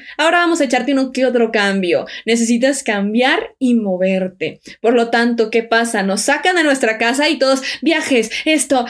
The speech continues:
el otro", y empieza la actividad cinco, la cinco que no para, la cinco que de hecho luego tiende a tener mil ideas y no concretar nada cuando está en desequilibrio, o un cinco que te permite libertad, pasión, aventura, para luego que un dos mil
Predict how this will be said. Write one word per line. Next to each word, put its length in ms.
el 160
otro", 340
y 120
empieza 440
la 100
actividad 760
cinco, 720
la 220
cinco 400
que 100
no 300
para, 280
la 120
cinco 400
que 160
de 140
hecho 220
luego 300
tiende 260
a 100
tener 260
mil 180
ideas 240
y 60
no 120
concretar 520
nada 360
cuando 180
está 160
en 80
desequilibrio, 760
o 180
un 220
cinco 340
que 100
te 120
permite 480
libertad, 720
pasión, 520
aventura, 720
para 160
luego 320
que 320
un 320
dos 300
mil 380